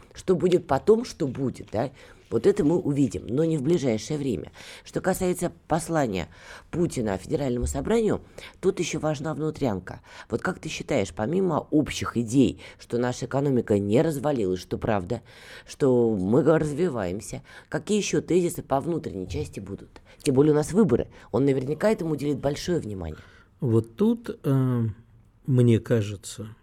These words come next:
Speaker 2: очень важный тезис, я не знаю, будут ли они его обсу-, э, будет ли он обсуждаться,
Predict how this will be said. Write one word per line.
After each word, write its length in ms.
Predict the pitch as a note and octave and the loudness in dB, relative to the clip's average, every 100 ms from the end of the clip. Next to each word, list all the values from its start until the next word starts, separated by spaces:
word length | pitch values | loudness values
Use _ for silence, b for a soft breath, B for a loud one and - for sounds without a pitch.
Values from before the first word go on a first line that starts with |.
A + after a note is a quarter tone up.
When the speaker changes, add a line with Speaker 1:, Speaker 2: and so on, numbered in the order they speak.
| _ _ _ | _ _ _
Speaker 2:
очень 320 | - D3 C3+ B2+ | -2 0 0 2
важный 340 | C3+ A2+ A#2+ | 2 2 0
тезис, 420 | A#2 F3+ F#3 E3 | 0 2 2 0
я 100 | B2+ | 0
не 120 | A2+ A#2 | 2 2
знаю, 220 | B2 A2 | 0 -2
будут 260 | G#2+ A2 | -4 -6
ли 60 | B2 | -4
они 160 | A#2 A2 | -2 -2
его 200 | A2 G#2+ | -4 -6
обсу-, 960 | G#2+ B2 C#3 B2+ A#2+ A#2+ A#2 A#2 A#2 A#2 | -8 -10 -6 -4 -2 -2 0 0 0 0
э, 20 | |
будет 340 | A2+ A2+ A2 | 0 -2 -2
ли 60 | A#2+ | -2
он 320 | A2 A2 A2 | 0 0 -2
обсуждаться, 680 | A2+ - B2 D3+ A3+ - E3+ | -6 -8 -2 -2 -2 -4 -10